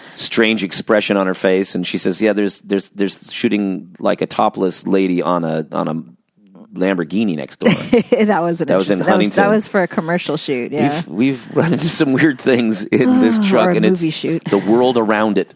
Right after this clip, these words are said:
Speaker 1: in little, uh, little camper van here, Saint George, holding up real nicely. Real nice to have a heater.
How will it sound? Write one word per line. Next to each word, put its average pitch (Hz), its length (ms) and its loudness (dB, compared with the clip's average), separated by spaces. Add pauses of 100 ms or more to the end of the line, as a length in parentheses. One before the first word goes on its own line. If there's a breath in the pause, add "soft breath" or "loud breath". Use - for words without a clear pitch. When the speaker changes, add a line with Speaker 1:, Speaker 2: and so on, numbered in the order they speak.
(120)
Speaker 1:
in 90 240 -2
little, 92 300 0
uh, 87 220 2 (200)
little 98 200 -6
camper 95 300 -2
van 90 260 0
here, 87 180 -2
Saint 90 260 -4
George, 98 280 0 (100)
holding 113 340 -2
up 120 140 -4
real 107 140 -2
nicely. 104 460 -6 (420 loud breath)
Real 120 220 2
nice 120 240 0
to 92 100 -2
have 95 340 0
a 78 100 -2
heater. 90 800 -8